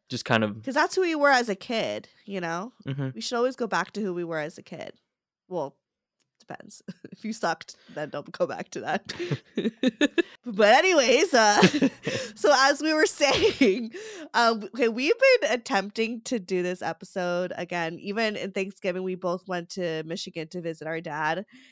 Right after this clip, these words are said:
Speaker 2: and I brought, like, my, my whole luggage of equipment, and we never even, uh, recorded. And I feel bad because, like, I told you I'd record this one day, and that day came, and, like, you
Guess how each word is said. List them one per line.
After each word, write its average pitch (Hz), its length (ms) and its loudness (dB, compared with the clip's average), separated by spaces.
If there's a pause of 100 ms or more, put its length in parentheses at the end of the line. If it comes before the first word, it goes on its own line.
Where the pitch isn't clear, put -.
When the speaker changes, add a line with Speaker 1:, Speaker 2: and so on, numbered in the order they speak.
(160)
Speaker 2:
and 175 140 -4
I 180 80 0
brought, 156 280 -2
like, 165 300 -4
my, 156 600 -4 (260)
my 170 220 -4
whole 190 480 -2
luggage 165 520 0
of 165 160 -10
equipment, 190 720 -8
and 175 140 -6
we 175 160 -6
never 160 540 -2
even, 156 580 -8 (680)
uh, 165 80 -4
recorded. 170 460 -4
And 233 120 2
I 254 120 4
feel 311 180 2
bad 185 280 4
because, 185 320 -6
like, 175 240 -2
I 175 120 0
told 190 280 -6
you 190 60 0
I'd 175 100 -2
record 170 320 -6
this 165 180 -8
one 240 220 -2
day, 226 340 2 (1000)
and 208 120 -2
that 208 180 4
day 202 180 2
came, 180 440 -4
and, 185 220 -6
like, 170 360 -4
you 208 540 -6